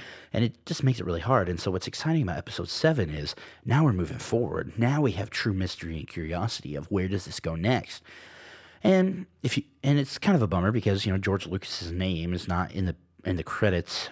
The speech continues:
at least at the beginning, you know, writer of the story or director or things like that. So it's kinda sad, but, I mean,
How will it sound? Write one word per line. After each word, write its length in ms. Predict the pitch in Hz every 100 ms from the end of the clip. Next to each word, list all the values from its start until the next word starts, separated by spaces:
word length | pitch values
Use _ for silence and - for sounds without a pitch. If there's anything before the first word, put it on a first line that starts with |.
| -
at 140 | 101
least 180 | 85 85
at 60 | 71
the 80 | -
beginning, 380 | 73 98 90
you 140 | 85 90
know, 280 | 85 85 95
writer 400 | 85 82 82 82
of 80 | 82
the 60 |
story 420 | - 76 78 82
or 60 | 80
director 580 | 78 78 76 - 82 78
or 20 |
things 280 | - 82 -
like 180 | 80 -
that. 320 | 82 85 -
So 160 | 85
it's 160 | 80 - - - - - - - -
kinda 220 | 139 95
sad, 360 | - 90 80
but, 140 | 78 78
I 40 |
mean, 240 | 80 78